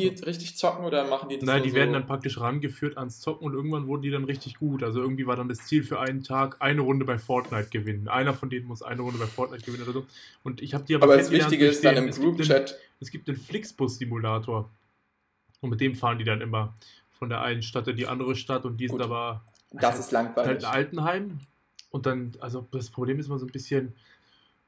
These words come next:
Speaker 1: Alter, manchmal sterbt die halt auch. Also manchmal stirbt halt auch jemand von denen so und dann wird das halt
Speaker 2: Manchmal sterbt die ja auch.
Speaker 1: Ja, sterben die ja auch. Also ich meine so, keine Ahnung, dass die dann, also ich meine jetzt nicht im Spiel, sondern in echt stirbt dann halt jemand weg einfach und dann ist halt irgendwie
Speaker 2: Hey,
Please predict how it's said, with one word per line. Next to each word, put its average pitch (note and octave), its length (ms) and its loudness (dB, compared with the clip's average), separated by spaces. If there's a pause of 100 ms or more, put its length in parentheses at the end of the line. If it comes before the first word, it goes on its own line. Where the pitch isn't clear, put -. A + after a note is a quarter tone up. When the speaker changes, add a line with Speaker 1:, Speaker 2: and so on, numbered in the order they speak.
(440)
Speaker 1:
Alter, A2 240 -10
manchmal A2+ 320 -4
sterbt B2 400 -6
die A2+ 80 -4
halt G#2+ 140 -4
auch. G#2+ 140 -6
Also A2+ 100 -4
manchmal A2+ 240 -4
stirbt C3 260 -4
halt C3+ 80 0
auch G2+ 80 -2
jemand G#2+ 240 -4
von A2 160 -8
denen A2 240 -6
so C3+ 200 -8
und A#2 180 -12
dann A2 140 -6
wird A2 180 -4
das A2+ 100 -4
halt A2+ 140 -4
Speaker 2:
Manchmal A#2 300 -4
sterbt - 480 -2
die C3+ 60 -4
ja A#2+ 120 0
auch. A#2 280 -4 (280)
Speaker 1:
Ja, F#3+ 80 -8
sterben C3+ 480 -2
die A#2+ 100 -8
ja A#2+ 120 -6
auch. A2+ 200 -8 (140)
Also C#3 160 0
ich C3+ 100 0
meine C3+ 160 2
so, B2+ 120 0
keine B2+ 180 -4
Ahnung, C3 140 -2
dass B2 140 -4
die C3 80 -6
dann, A#2+ 240 -2
also B2 140 -6
ich A2+ 60 -6
meine C3 160 0
jetzt B2 80 -6
nicht C#3+ 100 -2
im C3 80 -4
Spiel, E3 300 -6
sondern A#2 180 -2
in A2+ 80 -6
echt - 300 -6
stirbt D3 260 -6
dann E3 80 -4
halt A2+ 120 -4
jemand A2 240 -6
weg C#3+ 180 -6
einfach A2+ 320 -8
und A2+ 80 -4
dann A2+ 120 -4
ist A2+ 140 -6
halt A2+ 160 -6
irgendwie A2+ 380 -6
Speaker 2:
Hey, E3+ 300 -10